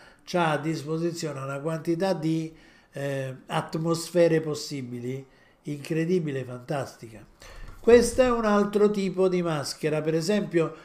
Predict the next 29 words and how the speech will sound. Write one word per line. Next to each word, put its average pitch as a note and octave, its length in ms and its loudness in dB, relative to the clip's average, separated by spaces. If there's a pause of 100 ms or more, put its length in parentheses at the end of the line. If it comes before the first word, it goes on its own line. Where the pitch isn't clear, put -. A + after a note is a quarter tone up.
(140)
vi E3+ 100 2
ricordate F#3+ 500 4
quell'immagine D3+ 540 0
che D3 60 -2
abbiamo D3 260 -4
visto C#3+ 300 -2
prima C3+ 440 -6 (360)
del, C#3 640 0 (1040)
di, C3+ 260 -10
del, D3 300 -4
della C#3 320 -6
specie D3 300 -6
di, C#3+ 280 -10 (240)
della D3 380 -6
macchinetta D#3 560 -4
volante E3 440 0
che C3 120 -6
scappava, C3 760 -10 (340)
no? D#3 400 -8 (340)
Eh, C3+ 180 -10
quella F3+ 240 0
lì G#3+ 140 6
era E3 160 6
costruita D#3 640 0
sul, C3+ 640 -4 (280)
su - 240 -4
un C#3 360 -2
ambiente C#3 680 0
non C#3+ 560 -4